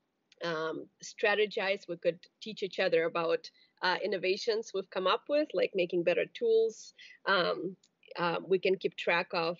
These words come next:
uh, we can share information about other conspecifics, like, you know, trust that guy and don't trust that guy, he'll steal your stuff. Um,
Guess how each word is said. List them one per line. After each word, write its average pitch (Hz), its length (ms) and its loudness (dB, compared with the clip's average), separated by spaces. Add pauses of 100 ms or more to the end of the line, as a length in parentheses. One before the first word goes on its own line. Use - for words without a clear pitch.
uh, 170 140 0
we 190 80 0
can 190 160 -2
share 202 360 2
information 185 540 -4
about 180 340 -4
other 180 280 -4
conspecifics, 190 800 -6
like, 160 260 4 (280)
you 180 60 2
know, 165 140 6
trust 190 440 0
that 170 200 2
guy 165 140 2
and 165 100 2
don't 165 220 -2
trust 170 240 -8
that 160 180 -8
guy, 156 240 -4
he'll - 120 -12
steal 165 260 -8
your 160 140 -6
stuff. 165 340 -6 (380)
Um, 202 240 2